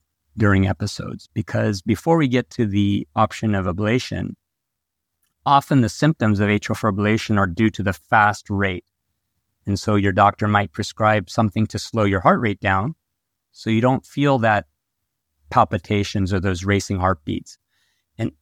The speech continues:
often just controlling the heart rate, sometimes people don't feel their atrial fibrillation. And so I reserve ablation therapy for people who are symptomatic, so they truly feel their atrial fibrillation and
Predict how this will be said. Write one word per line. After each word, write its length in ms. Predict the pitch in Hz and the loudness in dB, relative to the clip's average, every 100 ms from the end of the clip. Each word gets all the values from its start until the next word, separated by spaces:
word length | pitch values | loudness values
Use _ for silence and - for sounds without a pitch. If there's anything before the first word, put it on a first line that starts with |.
| _ - | _ 0
often 500 | 208 233 - 120 113 _ _ - | 2 2 -2 -2 -2 _ _ -2
just 240 | 214 - | -2 2
controlling 420 | 180 - 165 170 | 0 2 0 0
the 80 | 131 | 0
heart 240 | - 180 | 0 0
rate, 140 | 120 131 | 0 -6
sometimes 580 | - 180 - 107 101 - | -2 -2 0 0 0 -2
people 300 | - 117 101 | -6 -6 -4
don't 280 | 120 110 | -2 -2
feel 200 | - 170 | 0 -2
their 140 | 175 104 | 0 -2
atrial 280 | 98 - 98 | -4 -6 -6
fibrillation. 600 | 110 101 104 113 - - - _ _ _ _ _ _ _ _ _ - | -6 -4 -2 -4 -6 -14 -16 _ _ _ _ _ _ _ _ _ -6
And 140 | 113 | -4
so 480 | 110 135 123 120 127 _ _ _ _ _ _ _ _ - | 0 0 2 0 -2 _ _ _ _ _ _ _ _ 0
I 120 | 196 | 2
reserve 480 | 247 208 131 127 117 | 4 2 4 2 2
ablation 520 | 104 117 160 - 135 | 0 2 2 2 0
therapy 560 | 107 98 95 - 104 | 2 0 0 -2 -4
for 400 | 98 - 107 104 | -6 -4 0 0
people 360 | 92 - 175 175 | -2 -4 0 0
who 200 | 135 117 - | 0 -4 -4
are 160 | 110 104 | -4 -4
symptomatic, 800 | - 202 - 143 110 104 87 - | 2 0 2 0 2 0 -2 -8
so 160 | 110 | -6
they 120 | 98 92 | -2 -4
truly 400 | - 170 175 175 | -2 0 0 -2
feel 240 | - 143 | -2 -2
their 120 | 127 | 0
atrial 320 | 110 110 131 | 0 -2 -4
fibrillation 800 | - 156 165 135 107 - 113 117 - _ _ _ _ _ _ _ _ _ _ _ _ - | -2 -2 0 0 -2 -4 -6 -6 -8 _ _ _ _ _ _ _ _ _ _ _ _ -6
and 440 | 120 113 110 110 | -2 0 2 0